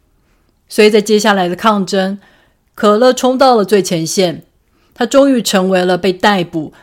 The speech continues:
被保释候审的年轻人。但他发现仍旧什么都没有改变，所以他选择了体制，他努力地帮议员竞选，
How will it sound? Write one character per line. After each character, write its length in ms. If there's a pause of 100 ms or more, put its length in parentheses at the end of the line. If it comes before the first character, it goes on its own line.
被 120
保 280
释 240
候 240
审 220
的 80
年 180
轻 280
人。 260 (720)
但 140
他 120
发 240
现 340 (180)
仍 160
旧 140
什 240
么 100
都 140
没 80
有 160
改 180
变， 380 (1300)
所 200
以 200
他 120
选 260
择 140
了 100
体 240
制， 400 (400)
他 140
努 240
力 160
地 80
帮 280
议 120
员 260
竞 260
选， 320